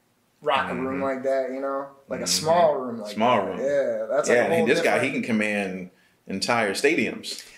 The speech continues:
Speaker 1: Right, but in a way, that's, like, a little more impersonal, I feel like, too.
Speaker 2: Mm-hmm.
Speaker 1: So, like, it takes a different type of skill, I think, to be able to, especially after, I mean, I don't know how often he does that anymore,
Speaker 2: Right.
Speaker 1: but, you know, do, like, a,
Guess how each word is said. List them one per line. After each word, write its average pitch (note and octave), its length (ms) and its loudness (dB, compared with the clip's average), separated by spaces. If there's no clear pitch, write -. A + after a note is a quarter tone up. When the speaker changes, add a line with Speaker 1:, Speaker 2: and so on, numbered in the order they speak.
Speaker 1:
Right, D3 460 0
but D3+ 280 2
in F3 100 0
a F3+ 80 6
way, A#3+ 180 4
that's, G3+ 220 2
like, A3 120 0
a G3 60 -2
little F#3 640 -2
more E3 400 0
impersonal, C#3+ 600 -2
I A2+ 100 -4
feel A2 160 -6
like, - 160 -6
too. F3+ 180 -4
Speaker 2:
Mm-hmm. - 40 -6
Speaker 1:
So, A#2+ 160 -4
like, A#2 180 -4
it B2 100 -10
takes F3 300 -6
a C3 80 -10
different C3+ 520 -4
type - 220 -2
of A2+ 100 -4
skill, C#3 360 -2
I A2 140 -4
think, A2 200 -12
to G#2+ 80 -18
be A2 160 -10
able A2+ 140 -10
to, G#2+ 160 -8
especially E3+ 340 -4
after, B2 400 -4
I - 20 -20
mean, G2+ 100 -14
I A2 40 -6
don't B2+ 80 -6
know - 80 -8
how A2 120 -2
often A2 240 -2
he G2+ 60 -14
does G#2+ 200 -6
that G2 180 -8
anymore, F#2+ 380 -8
Speaker 2:
Right. - 120 -8
Speaker 1:
but, - 240 -12
you A2 80 -18
know, G2+ 240 -14
do, A2+ 180 -20
like, F2+ 180 -10
a, - 120 -18